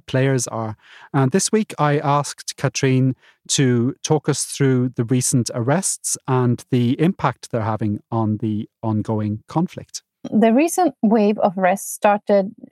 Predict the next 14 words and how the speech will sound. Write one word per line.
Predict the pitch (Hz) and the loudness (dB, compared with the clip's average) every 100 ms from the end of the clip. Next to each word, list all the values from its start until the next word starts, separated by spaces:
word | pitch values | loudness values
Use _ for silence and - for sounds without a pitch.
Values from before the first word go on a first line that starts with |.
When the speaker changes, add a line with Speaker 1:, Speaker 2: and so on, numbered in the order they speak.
| - | -2
Speaker 2:
uh, | 208 196 185 | 0 2 2
around, | 175 165 175 | 0 0 -2
uh, | 175 - - | -2 -2 -4
October | - 214 196 | -2 0 0
twenty-five, | 185 196 190 - 190 175 220 349 | 0 0 0 0 2 4 2 0
when | 196 208 208 | 0 2 0
five | - - 277 254 294 330 302 | -2 -2 0 2 2 0 0
of | 220 208 | -2 2
Majid's | 208 190 202 196 - - | 2 2 0 0 -4 0
allies | 196 190 190 | 2 2 2
were | 196 | 0
arrested | - 196 196 190 | 2 0 0 -4
in | - 196 | 0 0
Tunisia. | - 220 226 - 185 185 | 2 2 2 0 -2 -2